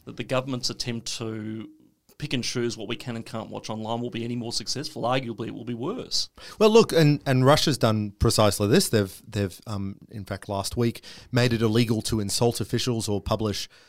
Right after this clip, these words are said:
Speaker 2: quote, "unreliable, socially significant information," which, of course, is their interpretation of fake news or the definition of fake news. So it seems like we're going in a direction where the government has decided,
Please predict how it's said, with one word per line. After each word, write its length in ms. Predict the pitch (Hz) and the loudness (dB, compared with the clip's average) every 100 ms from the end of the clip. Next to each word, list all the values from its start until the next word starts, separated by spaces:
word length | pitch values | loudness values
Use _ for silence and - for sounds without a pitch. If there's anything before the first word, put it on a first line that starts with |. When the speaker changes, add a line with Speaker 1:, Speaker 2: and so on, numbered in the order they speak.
| _ - | _ -8
Speaker 2:
quote, 320 | 107 101 95 - | -2 -2 -4 0
"unreliable, 800 | 139 127 120 113 120 127 110 107 | 4 6 6 6 6 4 2 0
socially 500 | - - 120 - 113 | 0 4 4 4 -2
significant 600 | 104 113 104 110 110 104 | -2 -4 -4 -6 -6 -8
information," 500 | 98 - 120 185 185 | -8 -6 -4 -4 -6
which, 200 | - - | -10 -14
of 100 | - | -14
course, 280 | 101 98 - _ - _ | -10 -8 -10 _ -20 _
is 140 | 107 92 | -14 -10
their 180 | 101 98 | -8 -8
interpretation 680 | 98 101 101 - 107 - | -8 -10 -10 -10 -10 -10
of 100 | 104 | -10
fake 260 | - 107 - | -8 -8 -6
news 320 | 123 226 190 | -4 -4 -8
or 100 | 98 | -12
the 120 | 90 - | -16 -14
definition 440 | 107 110 101 - | -12 -10 -10 -10
of 80 | 107 | -8
fake 240 | 110 110 | -8 -8
news. 380 | 110 113 - - - - - | -8 -8 -6 -6 -8 -16 -2
So 240 | - 147 - | 4 4 4
it 100 | 151 | 2
seems 320 | 165 214 190 | 4 4 4
like 220 | 135 123 | 2 2
we're 80 | 123 | 0
going 340 | 123 113 113 | 2 2 2
in 120 | 113 | -2
a 100 | 117 | -4
direction 480 | 101 98 123 - 107 | -2 0 -2 -2 -4
where 280 | 104 101 101 | -2 -2 -2
the 180 | 98 104 | -4 -6
government 420 | 101 117 131 104 | -2 0 -2 -2
has 140 | 104 98 | -6 -8
decided, 560 | 104 - 92 101 139 | -6 -4 -4 -6 -10